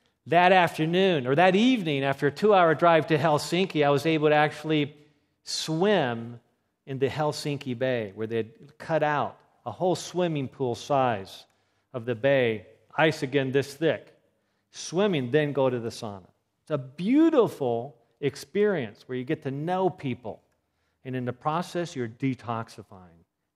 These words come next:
Every day that you sweat, you're detoxifying. Even heavy metals are removed by that detoxification process.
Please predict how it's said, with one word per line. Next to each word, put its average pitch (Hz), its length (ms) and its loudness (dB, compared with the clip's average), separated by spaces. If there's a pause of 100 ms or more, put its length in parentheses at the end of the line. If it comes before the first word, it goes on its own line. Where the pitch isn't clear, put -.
Every 147 260 0
day 113 300 -2 (560)
that 117 140 -12
you 117 100 -10
sweat, 110 460 -10 (500)
you're 110 140 -12
detoxifying. 95 920 -18 (160)
Even 196 460 2
heavy 165 440 2
metals 156 800 2 (240)
are 143 120 2
removed 135 800 2 (360)
by 135 160 -2
that 131 340 0
detoxification 131 1300 -4 (420)
process. 104 800 -12